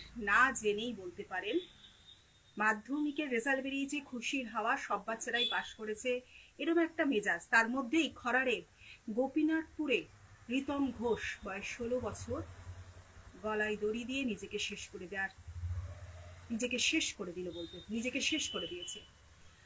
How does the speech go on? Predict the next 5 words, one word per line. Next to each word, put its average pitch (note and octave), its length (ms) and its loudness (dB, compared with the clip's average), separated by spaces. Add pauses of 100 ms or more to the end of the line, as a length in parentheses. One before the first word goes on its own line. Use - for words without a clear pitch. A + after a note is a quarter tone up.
(480)
বাবা F4 460 10 (100)
কলকাতায় D#4 480 4
কাজ C#4 300 6
করে, E4 300 2 (400)
মা C#4+ 440 12